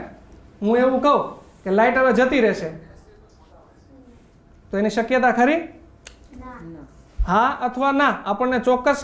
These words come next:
Speaker 1: ખ્યાલ નથી હોતો. હોય છે? અચાનક વહી જાય તો આપણને ખ્યાલ હોય કે હવે લાઇટ જતી રહેશે?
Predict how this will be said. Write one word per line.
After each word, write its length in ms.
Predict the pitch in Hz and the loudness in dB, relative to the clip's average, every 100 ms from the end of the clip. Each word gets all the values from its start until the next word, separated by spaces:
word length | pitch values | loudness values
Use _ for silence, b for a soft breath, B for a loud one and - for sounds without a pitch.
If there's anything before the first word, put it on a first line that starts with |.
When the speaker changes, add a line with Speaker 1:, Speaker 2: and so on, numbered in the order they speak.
| - | -2
Speaker 1:
ખ્યાલ 260 | 262 269 269 | 0 2 2
નથી 260 | 302 302 262 | 0 2 2
હોતો. 240 | 208 170 - - - - - _ _ _ _ _ b b b b - | 2 -2 -10 -14 -20 -20 -20 _ _ _ _ _ b b b b -2
હોય 160 | 196 240 | 0 2
છે? 100 | 302 349 233 | 0 0 0
અચાનક 320 | 233 262 262 262 | 2 2 2 2
વહી 100 | 277 | 2
જાય 80 | 277 | 4
તો 60 | 262 | 2
આપણને 260 | 262 277 262 | 2 0 2
ખ્યાલ 180 | 277 285 | 2 4
હોય 100 | 311 | 4
કે 20 | 285 | 4
હવે 160 | 269 262 | 4 4
લાઇટ 140 | 220 | 2
જતી 200 | 254 269 262 | 2 2 0
રહેશે? 220 | 254 277 | 0 -2